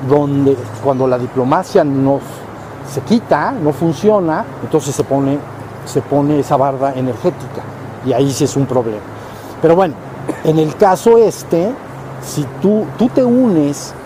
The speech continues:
al todo lo que quieras con tu energía, si tú te sientas y sientes amor y cariño hacia la naturaleza, hacia las plantas, hacia el reino vegetal, hacia el reino animal,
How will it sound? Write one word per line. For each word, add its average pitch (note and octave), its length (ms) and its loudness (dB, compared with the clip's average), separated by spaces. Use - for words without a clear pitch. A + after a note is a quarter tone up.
al C3 160 0
todo B3 280 6
lo A3 140 4
que D3+ 120 -2
quieras D3 380 2
con F3+ 180 0
tu F#3 120 0
energía, F#3+ 420 0
si C3+ 160 -6
tú E3+ 140 2
te F#3+ 160 6
sientas D#3+ 560 2
y B2+ 40 -2
sientes D#3+ 440 0
amor C#3+ 460 2
y C#3 60 -6
cariño C#3 640 2
hacia A#2+ 320 0
la B2 120 0
naturaleza, B2 960 0
hacia C3 280 -2
las B2 280 -4
plantas, D3 600 0
hacia C3 280 -2
el C3 140 2
reino D#3 340 4
vegetal, C#3+ 720 2
hacia C#3 220 0
el B2 100 0
reino D3 280 2
animal, C3+ 420 0